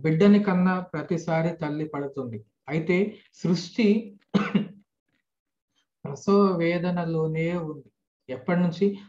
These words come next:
ఆదాము హవ్వలు పాపం చేసినప్పటి నుంచి ఈ రోజు వరకు వేదనలో ఉంది సృష్టి. వేదన కల-, ఎటువంటి ఆశ, ఆ-, అలాంటి ఇలాంటి వేదన కాదంట.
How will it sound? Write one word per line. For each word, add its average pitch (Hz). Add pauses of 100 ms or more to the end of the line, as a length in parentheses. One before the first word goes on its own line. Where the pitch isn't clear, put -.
(160)
ఆదాము 170
హవ్వలు 165
పాపం 160
చేసినప్పటి 151
నుంచి 131 (240)
ఈ 160
రోజు 185
వరకు 170 (340)
వేదనలో 160
ఉంది 143
సృష్టి. 131 (880)
వేదన 185
కల-, 175 (140)
ఎటువంటి 185
ఆశ, 160
ఆ-, 160 (180)
అలాంటి 196
ఇలాంటి 180
వేదన 165
కాదంట. 139